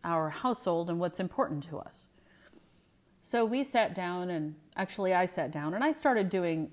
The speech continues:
I used to, started sketching my own house when I was twelve years old.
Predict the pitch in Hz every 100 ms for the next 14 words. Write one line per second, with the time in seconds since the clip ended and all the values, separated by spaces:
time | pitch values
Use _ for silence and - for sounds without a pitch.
0 | - 226 233 - - 190 - 202 170 -
1 | - 180 - 165 160 156 151 151 165 156
2 | 165 151 147 139 - 156 151 147 160 139
3 | -